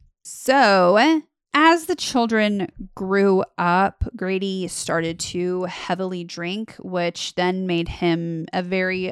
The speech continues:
aggressive man. His substance abuse, anger, and incredible upper body strength all combined to lead him to beat his wife and children.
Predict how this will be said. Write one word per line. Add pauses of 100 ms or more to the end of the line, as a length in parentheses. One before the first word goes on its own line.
aggressive
man. (800)
His
substance
abuse,
anger,
and
incredible
upper
body
strength
all
combined
to
lead
him
to (220)
beat
his
wife
and
children.